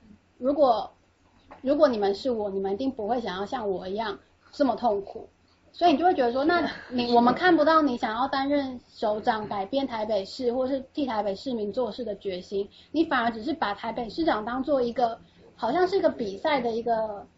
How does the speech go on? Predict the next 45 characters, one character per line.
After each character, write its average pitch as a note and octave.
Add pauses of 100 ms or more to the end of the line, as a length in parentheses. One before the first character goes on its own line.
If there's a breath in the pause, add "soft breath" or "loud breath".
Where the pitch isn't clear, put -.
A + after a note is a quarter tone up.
(880)
等 A#3+
于 B3+
是 F#4+
一 -
个 F4
头 G3+
奖， F4+ (300)
你 A#3+
好 A3+
像 D4 (140)
只 A#3
是 E4+
尽， C#4+ (260)
尽 C#4
情 G#3
的、 G#3 (360)
尽 F4+
全 A#3
力 D#4
的 A#3
想 F#3+
要 G3+
获 C#4+
得 A3+
那 A#3
个 A#3
奖 G3
项， A3
得 G#3+
到 C4
冠 A3+
军， G3+ (240 soft breath)
而 B3
你 D4+
不 A#3+
是 C#4+
真 D4+
的 D4
想 G3
要 B3 (180)
在 C#4+
这 D4+
场 A3+
比 F#3
赛 B3